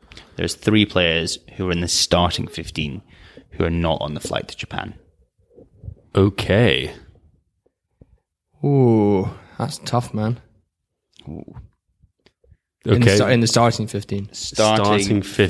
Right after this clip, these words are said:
Speaker 2: fifteen.
Speaker 3: Who, do you, oh, you said excluding Bradbury?
Speaker 1: Yeah. So, 'cause Bradbury started eight.
Speaker 2: Yeah,
Speaker 3: Yeah.
Speaker 2: he did. Scored a try.
Speaker 1: Yeah.
Speaker 2: <laughs> I,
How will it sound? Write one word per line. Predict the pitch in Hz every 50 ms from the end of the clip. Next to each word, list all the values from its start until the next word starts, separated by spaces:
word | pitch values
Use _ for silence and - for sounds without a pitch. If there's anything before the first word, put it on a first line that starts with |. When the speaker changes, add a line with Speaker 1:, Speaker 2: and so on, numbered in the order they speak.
| 92 85 - - - - 101 92 90 85 85 82 82 80 80
Speaker 2:
fifteen. | 82 - _ _ - - _ _ _ _ _ _ _ _ _ _ _ _ _ _ _ _ _ _ _ _ _ _ _ _ _ _ _ _ _ _ _
Speaker 3:
Who, | - 120 113 110 - - _ _ - - -
do | - 123
you, | 117 -
oh, | 98
you | 107 104 107
said | 107 - 110 104 101
excluding | - 117 - - 110 104 107 104 104
Bradbury? | 107 107 104 110 107 104 104 104 _ _ _ _ _ _ _ _ _
Speaker 1:
Yeah. | - 110 98 64 - - - - - - - -
So, | - - 120
'cause | - - - - 107 117
Bradbury | 95 - 113 113 113 110 117
started | 107 - - 101 65 73 87 - - -
eight. | 101 92 - - - - - _ _ _ _ _ _ _ _ _ _ _ _ _ _ _ _ _
Speaker 2:
Yeah, | 113 107 101
Speaker 3:
Yeah. | 92 90
Speaker 2:
he | 90
did. | 92 92 92 - - - _ _ _ _ _ _
Scored | - - 123 104
a | 90
try. | - - 98 98 98 92 - _ _ _ _ _ _ - -
Speaker 1:
Yeah. | - 87 82 78 - _ _ _ _ _ _ _ _ _ _ _ _ _ _ _ _ _ _ _ _ _ _ _ _ _ _ _ - - - - - - - - _ _ _ _ _ _ _ _ _ _ _ _ _ _ _ _ _ _ _ _ _ _ _
Speaker 2:
<laughs> |
I, | - -